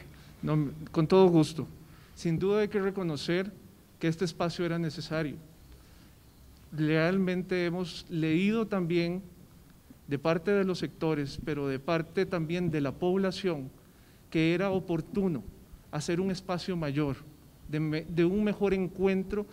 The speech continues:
para la interacción y la construcción de propuestas. Y en el mismo ejercicio de convocatoria, en el cual el presidente de la Asamblea Legislativa y el presidente del Poder Ejecutivo convocan a este diálogo, son claros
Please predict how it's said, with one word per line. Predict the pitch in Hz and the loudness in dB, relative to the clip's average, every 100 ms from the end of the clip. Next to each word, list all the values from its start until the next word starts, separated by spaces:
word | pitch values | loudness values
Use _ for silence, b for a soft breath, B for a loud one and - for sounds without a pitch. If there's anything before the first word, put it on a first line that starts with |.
| B - | B -2
para | 175 160 | 0 2
la | 156 | 2
interacción | 156 147 143 143 - 175 | -2 -2 -2 -2 -2 0
y | 185 | 0
la | 185 | -4
construcción | 175 160 143 - 160 | -6 -8 -10 -8 -6
de | 156 | -4
propuestas. | 160 156 147 131 - - b b b b | -6 -4 -6 -6 -12 -20 b b b b
Y | 165 175 | 2 4
en | 180 | 6
el | 180 | 4
mismo | 196 254 269 | 4 4 4
ejercicio | 262 233 190 233 233 202 156 | 4 0 0 -2 -2 -2 -2
de | 143 | -2
convocatoria, | 151 143 139 127 185 185 143 127 - b b b - | -4 -6 -6 -6 -2 0 -2 -6 -16 b b b -6
en | 151 | -2
el | 143 139 | 0 0
cual | 147 170 180 190 | 2 4 6 4
el | 185 | 2
presidente | 185 170 165 156 175 180 - 190 180 b b b | -2 -4 -2 0 0 -2 -4 -4 -6 b b b
de | 143 147 | -4 0
la | 151 | 0
Asamblea | 147 139 139 175 | -2 -4 2 2
Legislativa | 202 185 190 185 185 175 156 | 2 0 -2 -4 -4 -4 -4
y | 151 | -4
el | 143 | -4
presidente | 147 151 156 175 | -6 -6 -6 -4
del | 190 | -4
Poder | 185 170 | -2 -4
Ejecutivo | 175 175 175 165 180 175 | -4 -4 -8 -8 -4 -4
convocan | 160 165 151 180 202 185 156 | -2 -2 2 2 2 0 -4
a | 151 | -2
este | 156 - 185 | -4 -2 0
diálogo, | 185 175 190 208 - B B B - | 0 0 -2 -8 -12 B B B -6
son | - 202 | -2 -2
claros | 190 208 190 147 - | 2 4 4 2 -6